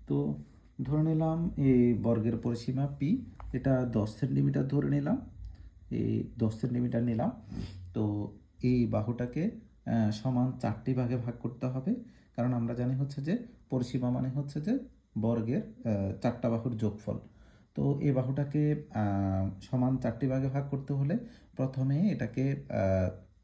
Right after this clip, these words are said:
দ্বিখণ্ডিত করতে হবে। তো আমি এই অর্ধেকের থেকে একটু, আহ, বেশি ব্যাসার্ধ নিব, অর্ধেকের থেকে একটু বেশি ব্যাসার্ধ নিয়ে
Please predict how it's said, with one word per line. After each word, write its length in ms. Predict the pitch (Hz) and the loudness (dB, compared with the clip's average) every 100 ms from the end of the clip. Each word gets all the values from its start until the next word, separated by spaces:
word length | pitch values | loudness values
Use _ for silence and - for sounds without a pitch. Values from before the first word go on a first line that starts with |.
| - 110 | -8 0
দ্বিখণ্ডিত 560 | 107 135 123 117 98 | 2 4 4 2 2
করতে 320 | 95 95 - | 0 -4 -2
হবে। 400 | 107 98 151 269 - - _ - | -2 0 0 0 -4 -20 _ 0
তো 380 | 107 101 - - | 0 0 -2 0
আমি 400 | 110 147 127 185 - - - | 2 4 4 2 -2 -12 0
এই 340 | 123 120 120 - - | 4 4 0 -10 -2
অর্ধেকের 500 | 117 123 147 151 175 | 2 4 2 2 0
থেকে 580 | - 117 - 90 117 214 - - - | -2 -4 -2 -2 0 -2 -6 -12 -6
একটু, 460 | 127 139 127 - - | -2 2 2 2 0
আহ, 240 | 104 92 | 0 2
বেশি 260 | 101 113 123 | 4 4 4
ব্যাসার্ধ 380 | 110 - 95 95 | 2 2 0 0
নিব, 340 | 98 101 165 - - - | 0 0 -2 -6 -14 -8
অর্ধেকের 420 | - 113 123 131 131 | -4 -2 0 -4 -4
থেকে 220 | 135 135 | -4 -4
একটু 180 | - 123 | -4 -2
বেশি 240 | 120 127 | -2 -2
ব্যাসার্ধ 380 | 131 - 131 131 | -4 -4 -4 -2
নিয়ে 360 | 135 147 226 | -2 0 0